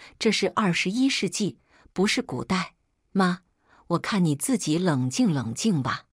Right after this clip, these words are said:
我和希云就不在你面前打扰你了。你什么时候想通了，我们什么时候回来。”说完，宋俊不顾婆婆的阻拦，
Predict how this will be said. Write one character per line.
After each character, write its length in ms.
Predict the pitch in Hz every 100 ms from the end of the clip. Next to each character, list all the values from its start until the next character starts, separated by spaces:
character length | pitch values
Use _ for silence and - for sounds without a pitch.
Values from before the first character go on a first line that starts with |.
| _ _ _ _ _ _ _ _
我 140 | 208
和 160 | 185 226
希 260 | 226 302 262
云 220 | 180 208
就 160 | 247
不 160 | 190 175
在 220 | 196 190
你 140 | 170 143
面 240 | 160 160
前 300 | 139 143 151
打 180 | 151 165
扰 220 | 175 151
你 180 | 160 123
了。 220 | 117 123 _ _ _ - -
你 120 | - 208
什 180 | -
么 100 | 208
时 180 | 269 -
候 160 | 208 180
想 260 | - 131
通 280 | 113 - 175
了， 180 | 165 120 _ _ _ - -
我 80 | 175
们 140 | 160
什 160 | 165 160
么 80 | 185
时 160 | -
候 160 | 156 143
回 240 | - 135
来。” 280 | 151 135 - _ _ - -
说 240 | - 180
完， 320 | 160 131 170 - - -
宋 320 | - - 294 240
俊 240 | 262 214
不 160 | 190 214
顾 160 | 247
婆 320 | 190 - 170
婆 160 | 190 254
的 100 | 196
阻 240 | - 135
拦， 340 | 120 123 131